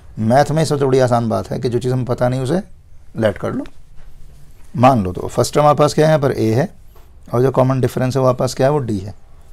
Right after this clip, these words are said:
ये मान लिया हमने, क्वेश्चन में कहीं नहीं दे रखा, ये हमने तब से मान लिया, अपनी मर्ज़ी चला दी अब यहाँ पर।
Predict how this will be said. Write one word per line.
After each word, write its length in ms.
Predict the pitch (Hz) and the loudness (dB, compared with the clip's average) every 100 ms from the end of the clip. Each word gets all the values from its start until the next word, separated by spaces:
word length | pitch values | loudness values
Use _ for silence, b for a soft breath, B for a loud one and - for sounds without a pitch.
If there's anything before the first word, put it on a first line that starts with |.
| - | -6
ये 80 | 180 | -2
मान 240 | 147 147 | 0 0
लिया 140 | 117 95 | 0 -4
हमने, 1040 | - - - - - - - - - - | -10 -18 -20 -20 -20 -20 -20 -20 -20 -10
क्वेश्चन 220 | - - | -6 -2
में 80 | 135 | 2
कहीं 140 | 127 | 4
नहीं 100 | 143 | 4
दे 100 | 147 | 4
रखा, 220 | 147 143 156 | 2 2 0
ये 380 | 190 - - | 0 -6 -8
हमने 200 | 127 127 | -4 -4
तब 140 | 123 120 | -4 -6
से 100 | - | -4
मान 200 | 127 110 | -4 -4
लिया, 120 | 98 | -4
अपनी 100 | 117 | -4
मर्ज़ी 220 | 143 139 135 | -2 -2 0
चला 200 | 127 110 | 0 0
दी 140 | 101 | -4
अब 80 | 92 | -8
यहाँ 140 | 87 | -10
पर। 120 | - | -14